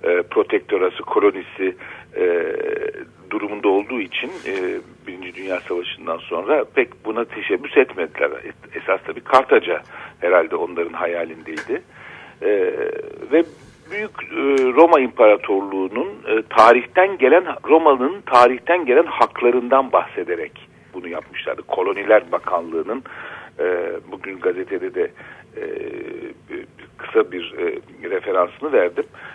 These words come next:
E, o Koloniler Bakanlığı'nın, e, demeçleri vardır. E, bu Roma, e, halkının, kadim eski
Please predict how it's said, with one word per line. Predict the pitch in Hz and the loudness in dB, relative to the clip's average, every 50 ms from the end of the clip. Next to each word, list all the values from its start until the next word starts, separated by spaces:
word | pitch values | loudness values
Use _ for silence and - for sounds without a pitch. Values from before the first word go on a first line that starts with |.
| - - | -16 -10
E, | - 87 90 85 - - - - - - - | -6 -4 -4 -4 -4 -6 -10 -20 -20 -20 -16
o | - - | -16 -10
Koloniler | - - 117 107 110 110 117 - 135 135 127 - | -4 -4 0 0 0 0 4 4 4 4 6 2
Bakanlığı'nın, | 101 - - 107 95 90 90 87 90 87 87 - 156 175 151 - _ _ - _ _ - _ _ - _ _ _ _ _ _ _ - - - - | 0 0 0 0 0 -2 -2 -4 -4 -4 -4 -4 -6 -8 -8 -16 _ _ -20 _ _ -20 _ _ -20 _ _ _ _ _ _ _ -20 -20 -18 -16
e, | - - 76 76 - - - - - - - - - - | -12 -10 -8 -8 -6 -6 -4 -4 -4 -6 -6 -6 0 0
demeçleri | 110 113 113 110 - - - 117 113 113 113 107 104 87 - 87 - - | 0 0 0 -4 -4 -2 0 2 2 4 4 2 2 -2 -6 -12 -6 0
vardır. | 92 87 87 82 - - - - - - - - - 85 | 0 0 0 -2 -10 -14 -14 -12 -14 -14 -14 -14 -10 -8
E, | 87 85 82 78 78 78 - - - - - - - _ - | -8 -6 -6 -8 -8 -12 -14 -16 -18 -18 -18 -18 -20 _ -8
bu | 117 127 120 110 113 | -4 -4 -2 4 4
Roma, | 175 190 - 127 110 90 - - - - - - - _ - - | 6 8 8 8 6 6 4 -4 -20 -20 -20 -20 -20 _ -12 -8
e, | |
halkının, | 92 92 92 - - - 107 98 - - - 101 101 110 175 170 | -6 -6 -6 -4 2 2 2 2 2 -4 -6 -4 -4 -6 -8 -6
kadim | - - - 110 107 127 131 120 - | -6 -4 -4 -4 -4 -4 -6 -6 -6
eski | - 101 - - - - 156 151 127 101 | -8 -8 -8 -10 -12 -6 -4 -4 -4 -4